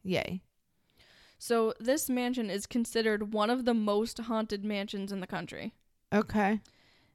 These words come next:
Speaker 2: And it is said to be haunted by the victims who endured her torture.
Speaker 1: Nice.
Speaker 2: And, and it depends if you buy into this stuff and you believe in all of that stuff. Personally, I do.
Speaker 1: Okay.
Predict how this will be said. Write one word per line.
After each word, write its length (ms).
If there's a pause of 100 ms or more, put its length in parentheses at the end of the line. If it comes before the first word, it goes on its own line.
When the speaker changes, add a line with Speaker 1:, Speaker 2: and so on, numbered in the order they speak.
(120)
Speaker 2:
And 160
it 140
is 100
said 300
to 40
be 120
haunted 520
by 240
the 120
victims 720 (260)
who 240
endured 640 (760)
her 200
torture. 600 (180)
Speaker 1:
Nice. 500 (540)
Speaker 2:
And, 440 (1400)
and 120
it 80
depends 320
if 100
you 100
buy 200
into 260
this 200
stuff 480 (280)
and 140
you 80
believe 460
in 200
all 220
of 100
that 180
stuff. 320 (140)
Personally, 540
I 220
do. 440 (320)
Speaker 1:
Okay. 320